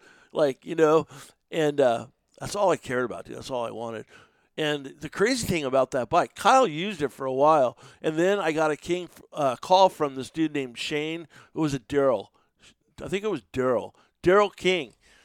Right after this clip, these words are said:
He was a five hundred world champion, I believe. He was from New Zealand, and I knew him through, uh, Daryl Atkins, who I became friends with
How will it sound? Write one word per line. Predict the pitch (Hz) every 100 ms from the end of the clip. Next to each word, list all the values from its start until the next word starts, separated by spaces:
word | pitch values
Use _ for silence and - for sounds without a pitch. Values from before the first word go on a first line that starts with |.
| _
He | 175
was | 175 165 143 120
a | 131
five | - 165 160
hundred | 160 143
world | 147 139
champion, | - 143 143 165 165
I | 165
believe. | 139 135 147 190 220 - _ - _
He | -
was | 151 135
from | - 156 156 147 139
New | 143
Zealand, | 117 120 156 196 226 226 196 _ _ _ -
and | 147 139 135 135
I | 160
knew | 170 170 151
him | 156 165 175
through, | - 160 156 151 139 131 131 - -
uh, | 139 127 123 117 _ _ _ -
Daryl | 156 165 147 151
Atkins, | 151 - 190 202 190 -
who | 165 156 143 135 - -
I | 160
became | 139 151 143
friends | 131 151 156 165
with | 196 185 -